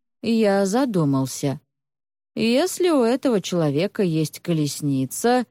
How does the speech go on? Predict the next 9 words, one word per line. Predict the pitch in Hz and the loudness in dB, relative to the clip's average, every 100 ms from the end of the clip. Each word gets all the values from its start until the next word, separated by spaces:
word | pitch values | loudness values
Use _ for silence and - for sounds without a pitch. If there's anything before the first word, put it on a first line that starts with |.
| _ _ _ _ | _ _ _ _
и | 147 151 147 151 | -4 -2 0 0
он | 185 190 147 143 | 2 2 2 0
не | 196 220 | 0 2
боится | 214 196 147 - - 151 | 2 2 0 -2 -4 -2
дождя, | 147 139 135 - 135 127 135 208 226 _ _ _ _ _ | 0 -2 -4 -4 -2 -2 0 -2 -4 _ _ _ _ _
почему | - 262 - 247 185 180 247 | -4 -2 0 2 2 2 2
же | 233 277 | 2 2
он | 233 190 | 2 2
вышел | 147 151 147 - 254 269 | 0 0 0 0 0 0